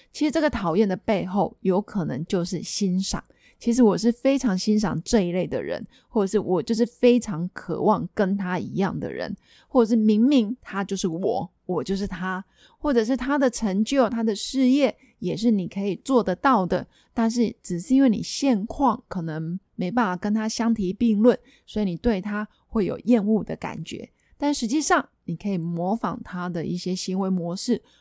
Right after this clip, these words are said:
或许他的成功之道，他讨厌你，或者是你讨厌他的地方，基本上你们两个是可以成为非常好的 partner，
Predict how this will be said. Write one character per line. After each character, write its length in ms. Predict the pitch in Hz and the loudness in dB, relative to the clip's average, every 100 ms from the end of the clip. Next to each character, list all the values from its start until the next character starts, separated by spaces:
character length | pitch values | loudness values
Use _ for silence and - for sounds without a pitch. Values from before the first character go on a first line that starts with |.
| _ | _
或 280 | - 294 220 | 0 2 4
许 180 | - 175 | 0 -4
他 180 | - 190 | -8 -6
的 80 | 190 | -6
成 220 | - 165 | -6 -8
功 180 | 185 196 | -4 -4
之 140 | 185 | -2
道， 240 | 185 196 - | -2 -2 -4
他 140 | 175 | -8
讨 320 | - - 165 | -6 -4 0
厌 260 | 190 277 214 | 4 4 4
你， 140 | 180 - _ _ | 0 -8 _ _
或 160 | _ 233 | _ 0
者 60 | 202 | 2
是 100 | 226 | 2
你 140 | 214 | 2
讨 240 | 220 196 | -2 0
厌 160 | 185 254 | 2 4
他 100 | 240 | 4
的 80 | 240 | 2
地 240 | 277 240 | 2 0
方， 260 | 214 208 196 _ _ _ | 0 -2 -2 _ _ _
基 220 | - 220 | -2 -2
本 240 | 208 170 | 0 -4
上 280 | 165 - 190 - _ | -4 -4 -4 -8 _
你 100 | 170 | -8
们 160 | 165 180 | -6 -6
两 120 | 160 | -6
个 140 | 160 | -8
是 180 | 156 196 | -6 -6
可 200 | - 180 | -6 -6
以 100 | 180 | -6
成 360 | - - - 185 | -8 -8 -6 -6
为 140 | 165 | -6
非 400 | 175 _ 220 214 | -8 _ 0 0
常 220 | 214 175 | 0 -8
好 180 | 165 170 | -8 -10
的 120 | - | -10
partner， 480 | - 170 156 156 - | -10 -8 -6 -6 -10